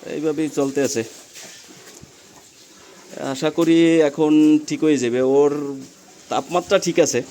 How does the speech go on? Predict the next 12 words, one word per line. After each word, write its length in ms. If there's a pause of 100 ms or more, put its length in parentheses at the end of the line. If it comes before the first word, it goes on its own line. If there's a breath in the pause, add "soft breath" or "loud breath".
(540)
তাপমাত্রা 440 (180)
পরে, 240 (220)
মানে, 140 (140)
বাড়েও 300
নাই, 160
কমেও 380
নাই, 160 (200)
শুধু 160
একটু 120
দুর্বল 380
হয়ে 160
গেছে। 180